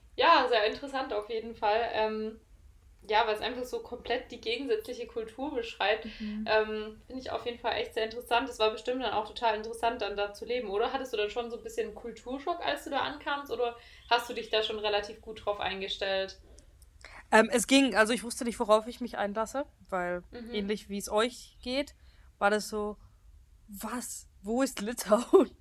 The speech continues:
Speaker 3: <laughs> Also ich wusste es dann
Speaker 1: <laughs>
Speaker 3: irgendwann, wo, wo fliege ich eigentlich hin? Aber ich war so,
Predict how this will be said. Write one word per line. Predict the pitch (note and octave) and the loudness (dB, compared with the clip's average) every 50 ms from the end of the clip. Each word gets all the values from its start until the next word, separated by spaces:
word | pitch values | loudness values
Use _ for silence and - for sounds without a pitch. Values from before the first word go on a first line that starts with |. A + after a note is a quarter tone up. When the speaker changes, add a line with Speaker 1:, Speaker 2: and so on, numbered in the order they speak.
| - - | -20 -20
Speaker 3:
<laughs> | - - - - | -20 -20 -6 -4
Also | G#3+ G#3+ D4+ | -2 0 2
ich | D#4+ D#4 | 2 4
wusste | B3+ C#4 D#4+ - F#4 | 4 2 4 4 2
es | F4+ | 2
dann | C#4+ B3+ A#3 | 2 0 0
Speaker 1:
<laughs> | |
Speaker 3:
irgendwann, | B3 C4 A#3 A#3+ A3+ A#3+ B3 C#4 D4+ D4 B3+ G#3 | 0 -2 -2 0 0 0 0 0 -4 -8 -10 -12
wo, | G#3 G#3+ G3+ - - | -12 -12 -12 -14 -12
wo | - A3 | -12 -12
fliege | G3+ - - A#3 G#3 A3 | -12 -10 -8 -8 -8 -4
ich | G#3+ G#3 | -2 0
eigentlich | G3 F#3+ F#3+ F#3+ F#3+ - | 0 0 -2 -6 -6 -4
hin? | G3 F#3+ A3 C#4 F4+ - - - - - - - - | -4 -2 -2 -4 -6 -8 -14 -20 -20 -20 -20 -20 -4
Aber | - - G#3 A3 | -2 0 2 2
ich | A3 - | 0 4
war | G#3 A3 A3 A3 | 4 6 6 6
so, | G#3 A#3 A3 A3 A3 G#3+ | 4 2 0 0 0 -4